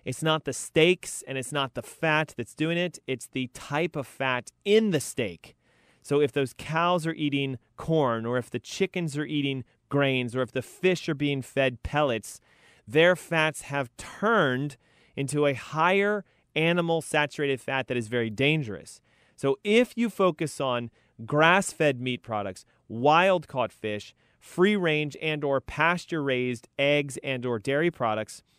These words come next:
you can find that those fats actually help to lead to a healing component. So what are these top eleven healthy fats? Okay, and I'm putting them in an order that I think you should focus on daily. The number one strongest, healthiest healing fat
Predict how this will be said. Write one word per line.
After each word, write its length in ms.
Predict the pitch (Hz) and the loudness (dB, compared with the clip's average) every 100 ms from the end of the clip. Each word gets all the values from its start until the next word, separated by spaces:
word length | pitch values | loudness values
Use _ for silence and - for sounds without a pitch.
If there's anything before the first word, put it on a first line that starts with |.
| _ | _
you 180 | - 170 | -4 -4
can 200 | 185 180 | -2 -4
find 400 | - 156 160 160 | -2 0 0 0
that 180 | 123 104 | -4 -2
those 380 | 143 175 220 - | 2 4 4 0
fats 360 | 156 139 131 | -2 -2 -2
actually 380 | 135 127 - 131 | -4 -6 -8 -8
help 260 | 117 131 - | -4 -6 -6
to 120 | 123 | -12
lead 320 | 117 127 127 | -6 -4 -4
to 160 | - 117 | -4 -6
a 60 | 107 | -6
healing 640 | - - 156 156 147 139 | -10 -6 -4 -2 -4 -8
component. 640 | - 110 127 131 113 - - _ _ _ _ | -12 -10 -4 -4 -4 -12 -20 _ _ _ _
So 180 | - 170 | 0 0
what 240 | 151 202 226 | 4 6 8
are 180 | 202 | 8
these 360 | 170 160 139 - _ _ | 6 2 0 -2 _ _
top 340 | - 156 147 | 0 2 4
eleven 420 | 139 135 147 139 123 | 0 2 0 0 -4
healthy 380 | 135 139 - | 0 0 -2
fats? 400 | 113 139 110 - | -4 -2 -4 -6
Okay, 180 | 104 143 | -4 -2
and 100 | 156 | 2
I'm 120 | 165 | 0
putting 220 | 196 220 208 | 0 0 2
them 100 | 185 | 2
in 80 | |
an 140 | 165 165 | 0 0
order 320 | 160 165 170 | 4 4 4
that 120 | 143 | 2
I 80 | 147 | 2
think 240 | - 170 | 0 -6
you 80 | 147 | -6
should 200 | 135 135 | -6 -4
focus 360 | - 143 135 - | -2 -2 -2 -6
on 180 | 131 110 | -6 0
daily. 420 | 123 123 98 - _ _ _ _ _ _ | 2 2 -2 -14 _ _ _ _ _ _
The 80 | 127 | -4
number 380 | 156 196 233 247 | 0 2 4 4
one 460 | 208 160 143 151 | 4 4 0 -4
strongest, 920 | - - - 147 165 175 196 196 - | -10 -16 -10 -2 2 2 2 0 0
healthiest 680 | - 160 175 - 170 165 - | -6 0 0 0 -4 -4 -6
healing 400 | - 165 170 175 | -8 -4 -2 -2
fat 420 | 165 151 127 117 | -2 0 0 0